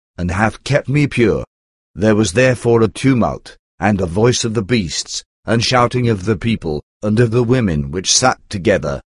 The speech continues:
some saying, "Bring in the sacrilegious one." And the women saying, "Away with the city for this unlawful deed. Away with Aulus, thou proconsul.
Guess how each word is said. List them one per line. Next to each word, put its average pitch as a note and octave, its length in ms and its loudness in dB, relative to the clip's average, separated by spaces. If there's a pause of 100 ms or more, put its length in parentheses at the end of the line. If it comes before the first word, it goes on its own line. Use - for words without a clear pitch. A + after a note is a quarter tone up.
(140)
some A2+ 420 0
saying, G2+ 460 2 (240)
"Bring B2+ 300 0
in A#2+ 140 0
the A#2 100 2
sacrilegious A2+ 920 0
one." E2+ 360 -2 (540)
And A2+ 220 0
the B2+ 80 2
women B2+ 380 2
saying, G2+ 460 2 (260)
"Away A#2 320 2
with G#2+ 200 0
the A2 100 -4
city B2+ 340 -2
for A#2 160 -4
this A2 260 0
unlawful G2+ 600 2
deed. F#2+ 460 -2 (540)
Away A2 360 2
with A#2 160 -2
Aulus, A#2+ 480 2 (240)
thou D3 220 2
proconsul. A#2+ 840 0